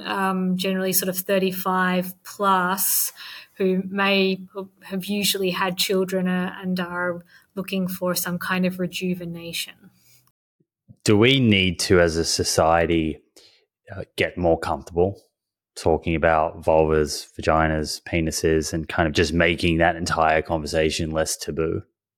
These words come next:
Speaker 1: I, I would love that. <laughs> And certainly that's been, um, something I've petitioned for for a long time. I think,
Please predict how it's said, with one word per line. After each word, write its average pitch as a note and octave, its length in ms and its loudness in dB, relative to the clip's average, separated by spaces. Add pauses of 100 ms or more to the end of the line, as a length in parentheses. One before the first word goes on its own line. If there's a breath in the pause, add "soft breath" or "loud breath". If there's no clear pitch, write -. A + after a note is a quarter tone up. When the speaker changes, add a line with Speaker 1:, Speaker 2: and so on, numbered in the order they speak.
(600 soft breath)
Speaker 1:
I, A#3 140 4
I B3 320 2
would A3+ 160 4
love G#3+ 320 4
that. F3 480 0
<laughs> - 60 -2
And A#3+ 280 2
certainly A#3+ 420 4
that's G#3+ 300 -2
been, G#3 160 -2
um, G3+ 380 -2 (260)
something G#3 380 -4
I've G3+ 340 0 (560 loud breath)
petitioned A3+ 480 0
for G3+ 240 2
for G3+ 140 -4
a G3 60 2
long G3 260 0
time. G3 420 0
I G#3+ 100 -4
think, D4+ 440 -2